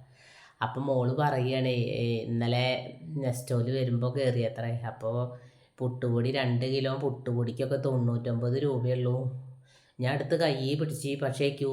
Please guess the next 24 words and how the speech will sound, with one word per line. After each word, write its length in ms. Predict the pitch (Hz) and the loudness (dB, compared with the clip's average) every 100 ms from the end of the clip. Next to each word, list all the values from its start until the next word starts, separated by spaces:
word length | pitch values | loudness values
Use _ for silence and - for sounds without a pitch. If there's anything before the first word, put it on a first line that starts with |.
| 147 | 2
കണ്ടപ്പോ 360 | 175 139 131 139 | 2 2 0 0
അവിടെ 180 | 131 | 0
തന്നെ 240 | 139 131 135 | 2 2 2
വെച്ച് 340 | 127 - 127 123 | 0 -2 -2 0
പറഞ്ഞു. 300 | 123 120 117 | 2 2 0
ഭയങ്കര 640 | 113 117 123 135 143 147 156 | -2 -4 -4 -4 -4 0 0
ക്യൂ 200 | 156 156 143 | 2 0 2
അത്ര, 240 | 151 151 143 | 0 0 -2
ബില്ലടിക്കണോടത്ത്. 960 | 139 127 123 139 127 131 120 117 - - - _ _ _ _ _ 117 | 0 0 2 2 0 -2 -2 -4 -10 -18 -20 _ _ _ _ _ -12
അപ്പൊ 160 | - 131 | -6 -4
എടുത്തിട്ട് 320 | 123 123 127 | -2 -2 0
അവിടെ 180 | 127 135 | -2 0
തന്നെ 240 | 131 135 | 0 2
വെച്ച്. 220 | 131 127 | 0 0
അപ്പൊ 140 | 131 131 | -2 0
ഇന്നലെ 280 | 120 120 131 | 0 2 0
വരെയുള്ളൂ 380 | 139 139 131 139 | 0 0 0 0
അതിൻ്റെ 320 | 135 123 131 127 | 0 -2 0 0
ഓഫർ 360 | 120 120 127 | 0 -2 -4
എന്ന് 200 | 123 131 | -2 -2
പറഞ്ഞു. 320 | 127 120 120 - - _ _ - | -2 -2 -4 -10 -20 _ _ -10
അപ്പൊ 180 | 120 135 | -6 -4
പറയായിരുന്നു 600 | 139 131 123 127 123 117 | -2 0 0 0 0 -2
ട്ടാ. 180 | - | -2